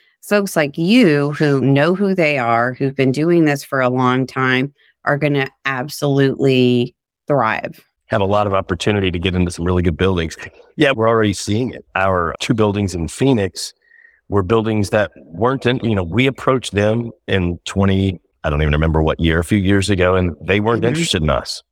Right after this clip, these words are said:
Speaker 2: You know,
Speaker 1: Mm-hmm.
Speaker 2: they said, "We don't want your kind here," basically.
Speaker 1: Yeah.
Speaker 2: And then, you know, we, they're now they're starting to see the writing on the wall of what's coming in office. And now they're, <laughs> you know, knocking down my door saying, "Hey, we'd love to have you here," because it's, and that's a really cool opportunity.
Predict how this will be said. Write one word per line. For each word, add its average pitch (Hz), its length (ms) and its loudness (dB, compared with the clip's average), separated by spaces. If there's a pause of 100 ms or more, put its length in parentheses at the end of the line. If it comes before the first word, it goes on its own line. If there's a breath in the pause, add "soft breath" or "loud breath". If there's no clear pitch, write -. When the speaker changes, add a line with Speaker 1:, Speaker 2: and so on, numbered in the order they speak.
(200)
Speaker 2:
You 160 180 2
know, 143 80 2
Speaker 1:
Mm-hmm. 139 80 -2
Speaker 2:
they 90 140 0
said, 92 200 0 (100)
"We 127 100 4
don't 131 140 0
want 131 200 -6
your 117 100 -2
kind 92 380 -2
here," 80 360 -6
basically. 98 420 -2
Speaker 1:
Yeah. 143 320 0 (260)
Speaker 2:
And 107 220 0
then, 104 340 0 (360)
you 120 80 0
know, 98 140 0
we, 98 220 0 (280)
they're 104 260 -2
now 104 180 2
they're 107 80 -2
starting 101 220 0
to 95 60 -2
see - 140 -2
the 95 80 0
writing 101 240 2
on 92 60 0
the 92 60 -2
wall 95 200 2
of 90 60 -2
what's 87 180 -4
coming 101 340 0
in 87 100 -2
office. 101 400 -2
And 92 180 -4
now 104 140 2
they're, 98 260 -4
<laughs> - 40 -18
you 104 80 -8 (100)
know, 120 120 0 (400 loud breath)
knocking 101 240 -2
down 101 160 2
my 110 140 0
door 95 200 -4
saying, 95 180 -4
"Hey, 101 60 -4
we'd 95 140 -2
love 160 160 2
to 123 80 2
have 92 200 -2
you 80 160 -6
here," 67 140 -10 (580 soft breath)
because 92 580 -2
it's, 90 320 -4
and 95 240 0
that's - 300 -4
a - 40 0
really 92 200 2
cool 92 240 2
opportunity. 85 580 -2